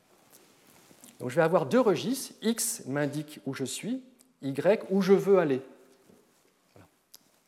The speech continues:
Et donc, euh, je vais définir, euh, ma marche comme, euh, un produit de deux opérations.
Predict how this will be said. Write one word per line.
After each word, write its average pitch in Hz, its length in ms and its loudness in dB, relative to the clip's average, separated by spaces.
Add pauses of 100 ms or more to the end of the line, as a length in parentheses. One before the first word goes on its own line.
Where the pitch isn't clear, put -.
(1700)
Et 151 120 0
donc, 202 320 0
euh, 131 1040 -2
je 113 120 -10
vais 127 140 -6
définir, 175 640 2 (260)
euh, 110 320 -6
ma 117 140 -4
marche 151 420 -4 (240)
comme, 131 300 -2
euh, 117 320 -6
un 117 60 -8
produit 160 280 -2
de 135 80 -2
deux 156 280 4
opérations. 107 500 -8